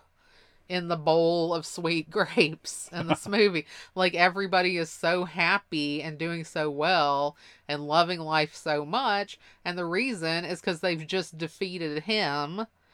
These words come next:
Speaker 1: But instead of, you know, throwing him in prison or whatever, his half brother, Don Pedro, decides to say, "Let's let bygones be bygones. You can be part of things. It's cool."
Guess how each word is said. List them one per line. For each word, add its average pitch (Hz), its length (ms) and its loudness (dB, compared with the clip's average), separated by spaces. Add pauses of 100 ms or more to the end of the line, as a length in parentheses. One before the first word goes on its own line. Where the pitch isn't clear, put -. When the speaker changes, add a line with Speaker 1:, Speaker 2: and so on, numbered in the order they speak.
(360)
Speaker 1:
But 175 160 -2
instead 170 480 2
of, 165 240 -2
you 175 160 -6
know, 147 360 -2
throwing 165 480 2
him 165 120 -4
in 156 140 -4
prison 160 560 -2
or 147 80 -6
whatever, 151 800 0 (760)
his 165 340 -2
half 151 320 4
brother, 151 420 2
Don 143 220 0
Pedro, 135 720 -4 (340)
decides 151 640 2
to 160 120 -6
say, 135 640 0 (420)
"Let's 165 320 0
let 165 200 0
bygones 143 420 0
be 151 120 -8
bygones. 202 600 0
You 151 100 -6
can 147 120 -10
be 143 120 -4
part 147 300 0
of 147 100 -8
things. 143 440 -6
It's - 180 -18
cool." 139 460 -8